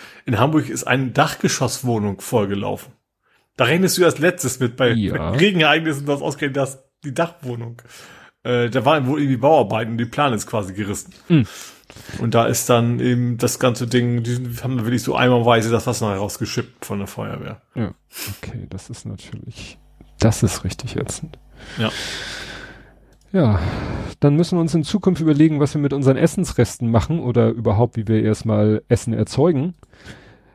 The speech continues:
Speaker 2: Weil es gibt so eine kleine, äh, lebensmittelbezogene Pleitewelle.
Speaker 1: Mhm.
Speaker 2: Ich weiß nicht, hatten wir da hier drüber gesprochen?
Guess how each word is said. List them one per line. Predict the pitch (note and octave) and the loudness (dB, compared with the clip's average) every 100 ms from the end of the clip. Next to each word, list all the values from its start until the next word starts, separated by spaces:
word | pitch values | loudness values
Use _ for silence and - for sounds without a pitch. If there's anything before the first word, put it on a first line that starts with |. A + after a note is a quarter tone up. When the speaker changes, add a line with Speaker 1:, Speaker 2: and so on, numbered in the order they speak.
| _ _ _ _ | _ _ _ _
Speaker 2:
Weil | A2 B2 C3+ | -12 -4 -2
es | D3 - | -2 -2
gibt | F3 | -2
so | D#3+ | 0
eine | D3+ | 0
kleine, | - C#3+ C3+ C#3+ C#3 C3+ | 2 4 4 4 4 2
äh, | - B2+ B2+ B2 | 2 0 2 0
lebensmittelbezogene | C3+ A#2 E3+ G3+ - D#3 D#3+ D#3+ D3+ D3 C#3 - D3+ C#3+ C#3 C3 | 2 4 4 0 -6 -2 0 4 4 4 -2 -4 -2 0 0 -2
Pleitewelle. | - D#3+ A3 C#3+ G#2 F#2 F#2 - _ _ _ _ _ _ _ _ _ _ _ - | 2 2 2 0 -2 -4 -6 -10 _ _ _ _ _ _ _ _ _ _ _ -12
Speaker 1:
Mhm. | - G#2 C3+ - _ _ _ _ _ _ _ _ _ _ _ _ _ | -6 -6 -6 -10 _ _ _ _ _ _ _ _ _ _ _ _ _
Speaker 2:
Ich | - | 0
weiß | C#3+ C#3 | 2 2
nicht, | A#2 - | 0 -2
hatten | - C3+ | -2 2
wir | |
da | C3 | 2
hier | A2+ B2+ | 2 -2
drüber | B2+ B2+ | -2 -4
gesprochen? | A2+ - C#3+ D3 G#3 | -4 -2 -2 -2 -8